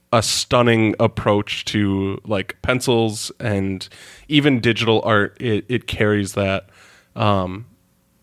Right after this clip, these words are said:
growing up with him, and we both kind of, like, started playing role-playing games together,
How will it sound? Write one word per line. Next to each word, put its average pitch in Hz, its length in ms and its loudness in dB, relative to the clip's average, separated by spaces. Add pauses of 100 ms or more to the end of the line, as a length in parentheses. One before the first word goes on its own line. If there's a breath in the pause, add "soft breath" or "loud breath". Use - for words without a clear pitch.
(200)
growing 127 340 2
up 113 260 0
with 120 220 2
him, 104 500 2
and 104 300 2
we 117 120 2
both 120 240 0
kind 117 140 2
of, 104 80 2
like, 104 180 0
started 107 360 0
playing 101 280 0
role-playing 98 340 0
games 98 240 0
together, 98 480 0